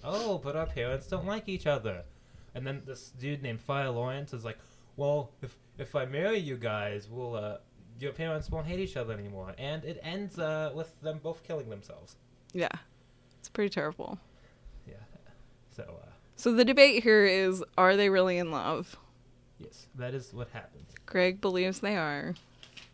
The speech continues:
Speaker 2: I do not. Would
Speaker 1: I
Speaker 2: you like to go first?
Speaker 1: Sure, sure, sure, sure.
Speaker 2: <laughs>
Speaker 1: Uh, I have not pre-, pre-prepared my argument, so
Speaker 2: Oh my
Speaker 1: this is
Speaker 2: gosh.
Speaker 1: gonna be, uh, uh, well thought out.
Speaker 2: <laughs>
Speaker 1: I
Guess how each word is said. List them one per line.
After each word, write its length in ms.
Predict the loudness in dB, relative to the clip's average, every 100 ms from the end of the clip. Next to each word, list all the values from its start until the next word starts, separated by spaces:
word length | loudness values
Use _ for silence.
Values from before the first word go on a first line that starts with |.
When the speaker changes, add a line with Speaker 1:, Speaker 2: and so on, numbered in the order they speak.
| -20 -20 -8
Speaker 2:
I 100 | -6
do 140 | -6
not. 300 | -10 -10 -14 -16 -16 -18 -20 -20 -20 -20 -20 -20 -20 -20 -6
Would 120 | -2
Speaker 1:
I 40 |
Speaker 2:
you 80 | 0
like 140 | 0 -2
to 80 |
go 100 | -4
first? 500 | -4 -4 -4 -8 -16
Speaker 1:
Sure, 140 | -8 -8
sure, 160 | -6 -12
sure, 120 | -6 -4 2
sure. 100 | 8 8
Speaker 2:
<laughs> 60 | 8 6 6 0 -2 -8
Speaker 1:
Uh, 200 | -8 -6 -4
I 100 | -4
have 220 | -4 -4
not 200 | -2 -2 -8
pre-, 200 | -8 -8 -8 -14 -16 -18 -18 -12
pre-prepared 540 | -12 -10 -10 -6 -6
my 100 | -6
argument, 420 | -8 -8 -10 -12 -14
so 160 | -14 -8
Speaker 2:
Oh 180 | -4 -4
my 120 | -6
Speaker 1:
this 200 | -8 -10
is 80 | -10
Speaker 2:
gosh. 0 | -10
Speaker 1:
gonna 100 | -10
be, 240 | -14 -14
uh, 760 | -16 -18 -20 -20 -20 -20 -18
uh, 120 | -14 -14 -10
well 260 | -8 -8 -8
thought 160 | -8
out. 260 | -6 -8 -10 -16 -20
Speaker 2:
<laughs> 220 | -20 0
Speaker 1:
I 600 | 0 0 -4 -4 -4 -4